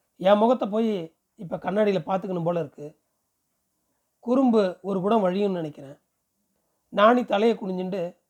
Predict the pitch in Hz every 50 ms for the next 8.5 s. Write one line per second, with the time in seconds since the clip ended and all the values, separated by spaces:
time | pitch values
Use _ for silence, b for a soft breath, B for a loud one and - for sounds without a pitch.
0 | _ _ 165 175 196 196 214 190 185 185 196 196 - 214 202 196 196 180 156 -
1 | _ _ _ _ _ _ _ _ _ - 190 196 180 208 220 202 - 233 220 208
2 | 190 - - 196 180 175 175 180 214 196 - _ _ _ _ _ _ _ _ _
3 | _ _ _ - 214 214 233 240 247 247 233 220 196 196 190 180 - - 220 220
4 | 214 196 185 190 170 160 - _ - 190 196 214 202 185 185 160 180 175 180 175
5 | 160 170 190 180 - 190 165 147 139 131 _ _ _ _ _ _ _ _ _ _
6 | _ _ _ _ _ _ _ _ _ _ - 214 214 202 208 196 180 165 139 165
7 | 196 240 254 247 - 262 233 - - 190 180 180 175 160 147 - _ _ _ _
8 | _ _ - 202 202 - - 240 226